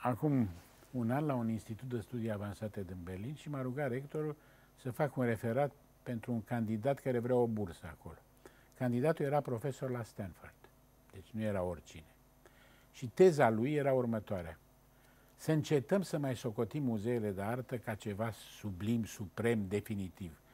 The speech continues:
Când vizităm un muzeu de artă, să avem grijă să vizităm imediat a doua zi și o galerie, o grădină zoologică."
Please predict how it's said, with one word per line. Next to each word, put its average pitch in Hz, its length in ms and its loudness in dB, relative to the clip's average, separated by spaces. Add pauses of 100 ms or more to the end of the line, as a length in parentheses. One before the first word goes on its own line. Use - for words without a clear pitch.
(400)
Când 151 180 2
vizităm 139 420 2
un 170 100 0
muzeu 135 300 2
de 113 120 2
artă, 135 300 0
să 151 140 -4
avem 151 240 0
grijă 117 360 0
să 135 160 -6
vizităm 120 460 -4
imediat 117 500 0
a 98 80 -4
doua 95 300 -2
zi 110 160 -8
și 120 140 -10
o 117 60 -2
galerie, 107 640 -2 (320)
o 107 180 0
grădină 104 420 0
zoologică." 87 500 -6